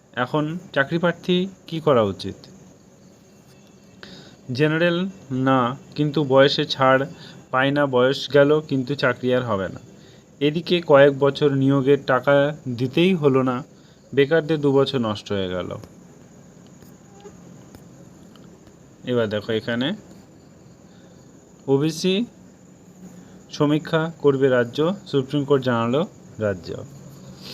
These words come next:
নতুন করে ওবিসি সমীক্ষা করবে রাজ্য।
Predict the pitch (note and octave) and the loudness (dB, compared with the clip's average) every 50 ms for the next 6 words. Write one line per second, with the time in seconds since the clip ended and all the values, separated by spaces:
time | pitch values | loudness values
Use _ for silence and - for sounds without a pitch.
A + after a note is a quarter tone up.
0 | - - - - - C#3 D3+ D3 D#3 F3+ F3+ D#3+ F3 E3+ E3+ D#3+ C#3 C#3 D3 C#3+ | -18 -18 -14 -6 -2 -2 0 0 2 0 2 2 4 4 6 4 4 2 0 -4
1 | E3+ D#3 - - C3+ C3+ C3 - D3+ C#3+ - C3+ B2 B2 D3 F3 A3 A#3 - - | -4 -4 -2 0 0 -2 -2 -2 -2 -2 0 0 -2 0 0 -2 -2 -4 -6 -10
2 | B2 A2+ G#2+ G#2 F#2+ F2 - - G2 F#2+ G2 | -6 -2 -2 0 -2 -2 -6 -10 -10 -12 -12